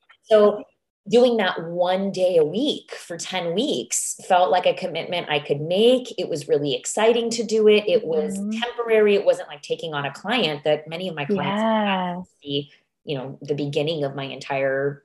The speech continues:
Speaker 1: private practice journey. And so that felt really nice, re-entering in a gentle way, re-entering with a couple clients that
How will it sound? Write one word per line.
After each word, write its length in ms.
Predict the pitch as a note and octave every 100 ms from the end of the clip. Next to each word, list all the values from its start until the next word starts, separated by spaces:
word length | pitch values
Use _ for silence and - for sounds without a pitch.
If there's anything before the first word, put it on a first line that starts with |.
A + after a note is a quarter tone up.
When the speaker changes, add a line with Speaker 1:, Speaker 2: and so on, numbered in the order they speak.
| -
Speaker 1:
private 280 | C#3 C#3
practice 440 | - G#3 - E3 C#3+
journey. 420 | D3 C3+ C3+ C#3
And 120 | D3+
so 320 | C#3+ E3 D#3 D3 - - -
that 280 | F3 G3 -
felt 240 | A3 -
really 240 | F3+ E3 D3+
nice, 340 | D3+ C#3+ C#3
re-entering 560 | E3 - E3 - F3+ E3+
in 80 |
a 80 | C#3+
gentle 460 | C#3+ F#3 G#3 G#3 F3+
way, 380 | F#3+ F3 E3+ - -
re-entering 640 | - E3+ E3 D#3+ E3+ D#3+ D#3
with 320 | D3+ D3 D3 - _ _ -
a 60 | E3+
couple 280 | D#3+ D#3+
clients 640 | D3 - E3 D#3+ D#3 D3 -
that 460 | - D3+ D3 D3